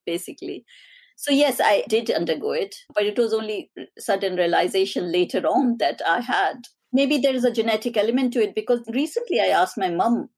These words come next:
for the first time when she went through menopause,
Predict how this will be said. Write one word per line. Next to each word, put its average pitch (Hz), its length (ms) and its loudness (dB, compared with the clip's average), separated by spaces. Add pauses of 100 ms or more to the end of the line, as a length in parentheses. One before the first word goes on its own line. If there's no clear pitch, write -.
(160)
for 208 140 0
the 185 80 -8
first 196 380 0
time 214 400 0
when 208 260 2
she 226 240 -2
went 185 420 -2
through 226 220 -8
menopause, 165 760 0